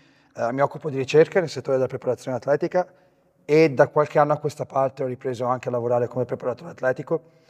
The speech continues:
L'ho fatto per molti anni in passato, ho cominciato quindici anni fa. Avevo smesso per un po' per concentrarmi su, eh, educazione, ricerca, formazione, e adesso lavoro come, come preparatore atletico per la nazionale americana di ciclismo su pista,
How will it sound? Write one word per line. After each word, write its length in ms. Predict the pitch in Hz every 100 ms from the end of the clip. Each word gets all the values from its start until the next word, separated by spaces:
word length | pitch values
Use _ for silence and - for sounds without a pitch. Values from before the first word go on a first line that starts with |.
| -
L'ho 60 |
fatto 200 | 135 160
per 140 | 156 147
molti 340 | 131 147 135
anni 120 | 139 127
in 80 |
passato, 380 | 117 123 113 110
ho 20 |
cominciato 440 | - - 127 123 113 _ _
quindici 280 | 147 139
anni 120 | 135 117
fa. 240 | 135 107 _ _ _ _ _ _
Avevo 200 | 143 131
smesso 340 | 117 143 -
per 120 | 151
un 80 | 143
po' 160 | 123 139
per 120 | 135
concentrarmi 800 | - 127 131 - 131 127 127 123
su, 560 | - 135 123 123 120 107 -
eh, 240 | - - -
educazione, 580 | 123 123 - - 135 127
ricerca, 480 | 120 - 123 117
formazione, 720 | 120 135 123 117 143 143 160 156 - _ _ _
e 80 |
adesso 300 | - 139 -
lavoro 280 | 147 123 131
come, 480 | 123 127 123 117 110
come 240 | - 170 123
preparatore 480 | - - 120 123
atletico 460 | 123 - 123 123 123
per 120 | -
la 60 | 117
nazionale 420 | 117 - 123 127
americana 580 | 127 123 120 123 131 156
di 140 | 151
ciclismo 400 | 147 - 175 117
su 160 | 113 123
pista, 320 | 123 - -